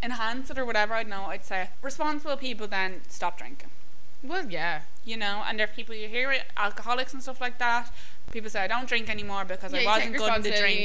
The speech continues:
Speaker 1: drink,"
Speaker 2: take
Speaker 1: and
Speaker 2: action,
Speaker 1: whatever.
Speaker 2: and, yeah.
Speaker 1: And that's what I think people can change, but, you know, he never did.
Speaker 2: But you have to want to change.
Speaker 1: Yeah, exactly. He never did. And I tried. I tried to get him to go to therapy. He never would.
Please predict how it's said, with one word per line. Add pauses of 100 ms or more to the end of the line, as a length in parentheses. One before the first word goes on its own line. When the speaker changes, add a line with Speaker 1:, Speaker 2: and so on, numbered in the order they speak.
Speaker 1:
drink,"
Speaker 2:
take
Speaker 1:
and
Speaker 2:
action,
Speaker 1:
whatever.
Speaker 2:
and,
yeah. (140)
Speaker 1:
And
that's
what
I
think
people
can
change,
but,
you
know, (120)
he
never
did.
Speaker 2:
But
you
have
to
want
to
change. (280)
Speaker 1:
Yeah,
exactly.
He
never
did.
And
I
tried. (380)
I
tried
to
get
him
to
go
to
therapy.
He
never
would.